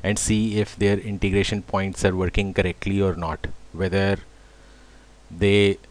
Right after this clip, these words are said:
pass data from one unit to another and back correctly or not.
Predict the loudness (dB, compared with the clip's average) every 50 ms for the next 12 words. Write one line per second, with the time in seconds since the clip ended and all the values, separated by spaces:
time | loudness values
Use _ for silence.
0 | -20 -20 -20 -4 2 4 6 6 6 6 4 2 -2 -2 0 0 2 4 4 4
1 | 4 4 2 -2 -10 -18 -20 -20 -20 -20 -20 -20 -20 -20 -20 -20 -16 -8 -4 -4
2 | -2 -2 0 -2 -2 0 -2 -2 -2 0 0 0 -2 -2 -4 -4 -2 -2 -4 -6
3 | -10 -8 -4 -2 0 0 0 0 0 0 0 0 0 -2 -2 -4 -6 -6 -4 0
4 | 2 2 4 2 2 0 -4 -6 -6 -6 -6 -4 -2 -2 -2 -2 -2 -2 0 2
5 | 2 2 0 0 -4 -6 -6 -6 -8